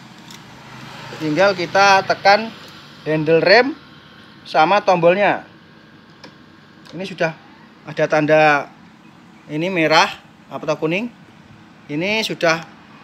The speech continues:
aktif. Terus kita tombol knopnya. Ini sudah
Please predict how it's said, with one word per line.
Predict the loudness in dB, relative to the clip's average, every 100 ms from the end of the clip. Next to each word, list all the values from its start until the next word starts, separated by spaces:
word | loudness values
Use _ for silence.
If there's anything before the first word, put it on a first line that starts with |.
| -20 -16 -14
aktif. | -4 -2 -2 -8 -20 -20 -20 -20 -20 -12
Terus | -2 -2 -2
kita | 0 2 4 2
tombol | 2 4 4 2 -6 -18 -16 -8
knopnya. | 2 2 4 4 4 0 -12 -18 -18 -18 -18 -20 -20 -20 -20 -20 -18 -18 -10 -6 -6 -8 -18 -18 -18 -18 -18 -18 -16 -16 -14 -14 -12 -10 -8
Ini | -6
sudah | -2 2 4 4 4 0